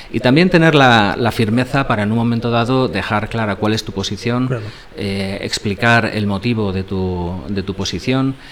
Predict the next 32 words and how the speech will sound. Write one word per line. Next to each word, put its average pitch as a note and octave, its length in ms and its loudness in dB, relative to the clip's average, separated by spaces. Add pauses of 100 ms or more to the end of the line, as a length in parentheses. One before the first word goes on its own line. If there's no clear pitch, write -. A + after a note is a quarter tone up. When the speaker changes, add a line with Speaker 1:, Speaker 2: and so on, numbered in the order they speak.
(300)
Speaker 1:
y, F#2 500 -4 (300)
y B2+ 80 0
defenderlo A#2 540 0
a G#2+ 40 0
muerte, G2+ 460 -2
Speaker 2:
Ujú. F3+ 60 2
Speaker 1:
¿eh? F3 340 2
Speaker 2:
Y C#3+ 100 2
con B2 140 2
los A#2 100 2
otros C#3 180 4
directivos, D3+ 600 6
cuando A#2+ 420 4
hay C3 300 10
un B2+ 100 6
comité B2 360 2
de B2 80 6
dirección B2+ 520 4
y A#2+ 140 0
se A#2+ 100 -4
están B2 400 0
hablando B2 340 2
de B2 80 0
cosas A#2+ 340 0
en A#2+ 100 0
las A2+ 120 -2
que A2+ 120 -4
tú C3 100 2
estás B2 340 2 (480)
absolutamente B2+ 720 4
en C3 100 4
desacuerdo, C3+ 680 4